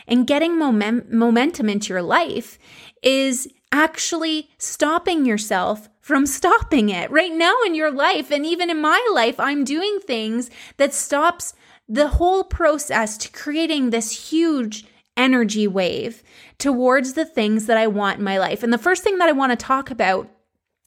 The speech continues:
and I really want to address this with you,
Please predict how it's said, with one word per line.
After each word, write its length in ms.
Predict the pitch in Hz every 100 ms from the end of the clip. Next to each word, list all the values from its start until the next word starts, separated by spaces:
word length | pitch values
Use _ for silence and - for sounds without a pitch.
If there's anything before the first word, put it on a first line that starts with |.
| -
and 100 | 254
I 60 | 240
really 540 | 214 220 247 339 320
want 220 | 247 247 240
to 60 |
address 400 | 214 214 226 254
this 240 | 214 214 -
with 220 | - -
you, 280 | 123 123